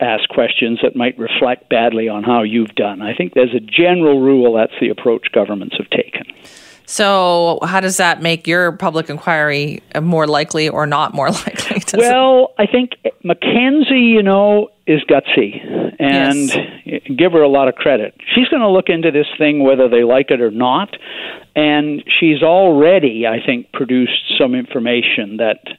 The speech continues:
Speaker 1: um, has reflected badly on how this thing has been handled. So I have some confidence that, that she can, uh, get somewhere on this anyway. I think,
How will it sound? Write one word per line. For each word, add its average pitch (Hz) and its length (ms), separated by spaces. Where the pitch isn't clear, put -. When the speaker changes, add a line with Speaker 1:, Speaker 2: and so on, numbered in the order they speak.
Speaker 1:
um, 110 380
has 120 260
reflected 117 640
badly 113 420
on 95 140
how 113 180
this 113 240
thing 113 140
has 104 120
been 104 180
handled. 110 420
So 156 260
I 254 140
have 330 240
some 254 140
confidence 196 640
that, 147 160
that 139 160
she 185 180
can, 156 400
uh, 143 140
get 156 180
somewhere 180 480
on 131 160
this 135 180
anyway. 165 760
I 127 200
think, 220 340